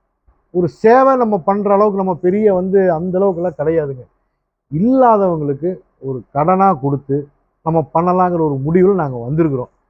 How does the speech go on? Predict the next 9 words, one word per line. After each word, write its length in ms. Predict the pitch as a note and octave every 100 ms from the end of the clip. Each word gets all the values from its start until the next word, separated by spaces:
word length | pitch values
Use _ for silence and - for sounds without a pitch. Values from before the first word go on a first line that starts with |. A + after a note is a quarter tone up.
| _ _ _ -
So, 80 | A#3 G#3 - _ _ _ _ _
இதுக்கு 360 | F3+ F#3+ - G3
நீங்க 200 | F3+ E3
எல்லாரும் 400 | E3+ G3 G3 G#3+
எங்களுக்கு 300 | F3 D#3+ C#3
ஆதரவு 340 | C3+ D#3+ D#3+ C3
கொடுக்கணும். 380 | C3 B2+ D3+ F3 _ _ _ _ - B2+
வாங்கிட்டு 580 | D#3+ A3 A#3+ G#3+ E3 G#3 G3 _ _ _ _ _ _ _ _ _ _ _
நீங்க 260 | - F3+